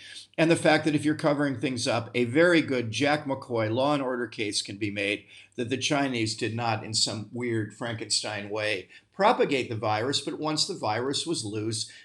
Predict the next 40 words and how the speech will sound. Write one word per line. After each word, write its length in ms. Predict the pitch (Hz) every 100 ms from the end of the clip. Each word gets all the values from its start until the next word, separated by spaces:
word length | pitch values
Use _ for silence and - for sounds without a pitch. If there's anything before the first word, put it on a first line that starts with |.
| _
they 140 | 127
committed 420 | 139 156 143 143 -
depraved 480 | 139 139 113 117
indifference, 600 | 143 139 180 196 123 107
manslaughter. 640 | 131 175 240 - 135 110 104
They 160 | 104 117
said, 240 | - 123
"If 120 | 110
we're 140 | 143 202
gonna 160 | 185
get 160 | 170 165
sick, 440 | - 160 156 - _ _ _
the 100 | 147
whole 200 | 151 151
world's 340 | 135 127 113
gonna 180 | - 110
get 180 | 107 110
sick." 360 | - 107 98 - - -
They 100 | 120
locked 360 | 139 185 180
down 260 | 175 160 143
Wuhan 440 | 151 135 135 131
while 140 | 123 113
they 100 | 113
left 280 | 135 147
the 120 | 143 127
international 540 | 127 120 120 - 110
flights 400 | 110 107 101 -
open, 320 | 95 104 87
and 140 | 98 104
we 80 | 104
certainly 460 | - 147 123 123
know 200 | 113 107
that 300 | 104 98 98 _ _ _
from 160 | 117
the 80 | 107
flight 320 | 110 104 98
manifests. 600 | 92 90 90 - 85 -
And 120 | 95
so 360 | - 110 98 92